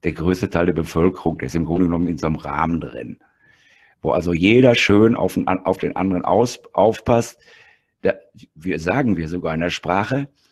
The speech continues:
damit er ja nicht aus dem Rahmen fällt.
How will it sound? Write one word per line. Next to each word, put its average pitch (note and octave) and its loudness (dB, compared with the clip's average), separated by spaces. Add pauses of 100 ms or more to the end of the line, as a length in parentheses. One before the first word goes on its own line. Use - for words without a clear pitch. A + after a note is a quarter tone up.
(360)
damit F#2+ 0
er G2+ 6
ja F#2+ 2
nicht G2+ 2
aus G2+ -2
dem G2 0
Rahmen G#2+ 0
fällt. - -10